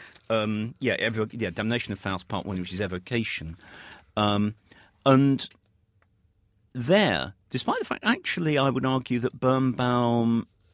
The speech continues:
draws on a whole series of kind of art historical figures as well, um,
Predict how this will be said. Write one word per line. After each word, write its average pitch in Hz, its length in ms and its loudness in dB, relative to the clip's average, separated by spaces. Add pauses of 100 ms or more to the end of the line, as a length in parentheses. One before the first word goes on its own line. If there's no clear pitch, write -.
(560)
draws 143 300 -2
on 131 80 2
a 123 40 0
whole 135 800 0 (300)
series 143 440 -2
of 104 120 -8
kind 113 160 -2
of 107 80 -4
art 92 180 -2
historical 104 540 -4
figures 95 340 -6
as 92 100 -6
well, 107 520 -2 (640)
um, 98 720 0